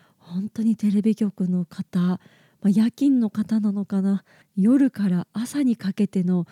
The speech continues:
番組作りということで、すごいね、大変な職業だなと思いながらも、何かこの企画の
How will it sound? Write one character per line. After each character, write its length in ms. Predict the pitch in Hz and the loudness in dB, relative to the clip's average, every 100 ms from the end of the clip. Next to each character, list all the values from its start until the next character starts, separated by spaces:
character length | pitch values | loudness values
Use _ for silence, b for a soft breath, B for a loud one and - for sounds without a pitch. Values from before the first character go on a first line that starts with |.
| b b - | b b -4
番 220 | 196 208 | -2 0
組 260 | 202 208 196 | 0 0 0
作 240 | 208 214 | -2 -2
り 120 | 202 | -2
と 120 | 190 | 0
い 100 | 185 | -2
う 60 | 185 | -2
こ 120 | 190 | -4
と 160 | 185 185 | -4 -2
で、 180 | 180 175 | -2 -4
す 400 | - 190 202 208 | -4 -2 0 0
ご 240 | 233 233 | 0 2
い 260 | 233 202 B B B 214 - | 2 0 B B B -20 -4
ね、 200 | 214 226 | 2 2
大 240 | - 214 220 | 0 -6 -2
変 200 | 226 214 | 0 0
な 120 | 233 | 0
職 280 | - 220 226 | -2 -2 0
業 180 | 220 | 0
だ 100 | 202 | 0
な 200 | 202 220 | 0 0
と 160 | 220 196 | -2 -4
思 220 | 196 214 | -2 0
い 80 | 214 | 2
な 160 | 226 220 | 2 2
が 120 | 220 | 0
ら 120 | 202 | 0
も、 280 | 190 185 180 B B B 208 | 0 0 -2 B B B -4
何 240 | 240 220 202 | 0 2 0
か 160 | 185 | -2
こ 140 | 180 196 | 0 0
の 140 | 185 | 0
企 280 | - - 226 - | -2 -2 -2 0
画 100 | 202 | 0
の 340 | 202 196 190 | 2 0 -2